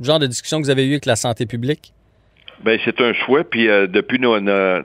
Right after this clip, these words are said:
Speaker 2: nos, euh, discussions avec la santé publique, il n'y a rien qui laisse présager qu'on ne sera pas, euh, de retour sur la glace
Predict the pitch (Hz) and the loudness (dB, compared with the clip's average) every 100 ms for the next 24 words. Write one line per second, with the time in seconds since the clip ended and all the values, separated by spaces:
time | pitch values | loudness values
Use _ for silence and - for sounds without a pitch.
0 | - 98 95 92 90 87 - - - 117 | -6 -4 -2 0 0 0 -4 -8 -4 -2
1 | 110 98 110 95 92 90 107 - 98 85 | -2 -2 -2 -6 -8 -4 -4 0 -2 -2
2 | 98 95 95 92 - 95 87 85 82 92 | -4 -6 -2 -2 -2 -4 0 0 0 -4
3 | 92 - 85 82 - - - - 85 - | -2 0 0 0 -4 -18 -16 -8 -6 -4
4 | 90 85 - 98 98 95 85 82 80 80 | -4 -4 0 2 2 2 2 0 -2 -4
5 | 82 82 92 90 87 101 98 - 87 85 | -8 -2 -2 0 -2 -2 -4 -2 -2 -2
6 | 80 87 | 0 -2